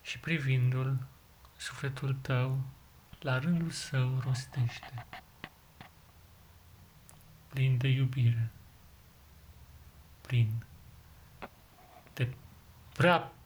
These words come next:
plinul celor mai înalte sentimente, în cuvinte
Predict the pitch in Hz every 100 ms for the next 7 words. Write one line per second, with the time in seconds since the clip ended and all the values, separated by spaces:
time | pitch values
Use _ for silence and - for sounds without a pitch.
0 | - - 185 196 185 180 170 165 - -
1 | - - - 220 208 180 180 180 214 185
2 | 160 156 143 120 - 120 - 120 120 120
3 | 117 104 104 - 113 - - _ - -
4 | - - - 135 131 127 127 135 135 151
5 | 156